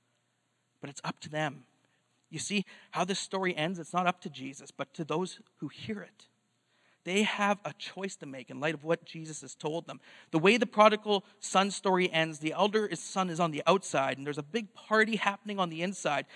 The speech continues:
and it's all lit up in bright food, dancing, music, and the older brother isn't there. He's on the outside, and he's not happy, and he's not impressed, and he's upset.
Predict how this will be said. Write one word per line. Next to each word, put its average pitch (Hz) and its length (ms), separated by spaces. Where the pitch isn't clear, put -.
and 160 100
it's 151 160
all 220 240
lit 214 120
up 214 180
in 180 120
bright 180 380
food, 220 340
dancing, 196 460
music, 185 460
and 165 100
the 175 160
older 226 300
brother 202 360
isn't 202 360
there. 170 240
He's 170 200
on 175 100
the 175 120
outside, 147 560
and 135 100
he's 127 140
not 175 300
happy, 156 460
and 131 100
he's - 160
not 156 240
impressed, 156 440
and 180 80
he's 120 220
upset. 151 460